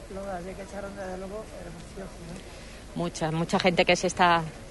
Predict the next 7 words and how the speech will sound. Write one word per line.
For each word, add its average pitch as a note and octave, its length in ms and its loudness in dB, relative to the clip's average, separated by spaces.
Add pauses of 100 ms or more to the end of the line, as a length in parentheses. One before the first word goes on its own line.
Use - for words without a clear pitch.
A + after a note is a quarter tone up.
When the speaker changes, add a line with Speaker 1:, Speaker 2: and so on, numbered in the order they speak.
(1600)
Speaker 2:
acercando F3+ 680 4
no F#3+ 120 4
solamente F#3 640 8 (160)
a - 100 0
sus - 180 2
parroquias, F3+ 680 8 (1120)
sino F#3 580 6